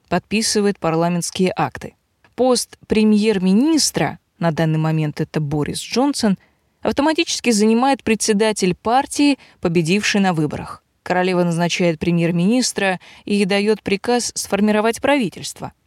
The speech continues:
Все это формальность, ведь, по сути, кандидатуру премьер-министра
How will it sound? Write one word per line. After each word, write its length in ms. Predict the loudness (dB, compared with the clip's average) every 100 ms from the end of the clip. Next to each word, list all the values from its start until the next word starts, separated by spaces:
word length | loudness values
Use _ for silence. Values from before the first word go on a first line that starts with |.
| _ _
Все 280 | -4 0 2
это 440 | 2 2 0 -2
формальность, 840 | -2 -2 0 2 0 -2 -6 -8 -16 _ _
ведь, 260 | -2 -2 -2
по 140 | -4
сути, 460 | -2 0 0 0 -4
кандидатуру 840 | 0 0 0 0 -2 0 2 2
премьер-министра 1040 | 0 0 2 0 0 2 2 0 -2 -4